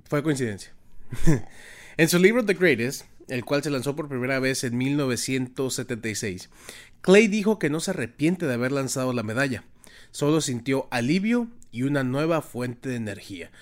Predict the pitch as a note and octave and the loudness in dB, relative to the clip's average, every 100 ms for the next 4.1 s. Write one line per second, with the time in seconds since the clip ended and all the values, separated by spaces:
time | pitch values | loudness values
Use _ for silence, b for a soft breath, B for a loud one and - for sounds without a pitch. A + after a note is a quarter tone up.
0 | B B C3+ D3 C#3+ C#3+ D3 C#3 A#2 A2 | B B -4 0 0 0 2 0 -2 -6
1 | A2+ C#3+ C#3+ C#3 G#2 - - - A#2+ A#2 | 0 2 2 0 -4 -12 -20 -12 -6 -4
2 | G#2 - B2 B2 A2+ G#2+ b b b - | -4 -4 -4 -4 -6 -8 b b b -10
3 | A2+ A2+ A2 G#2 A2 G#2+ G#2 G2 - G2+ | -6 -6 -8 -6 -6 -4 -6 -8 -10 -14
4 | F2 | -14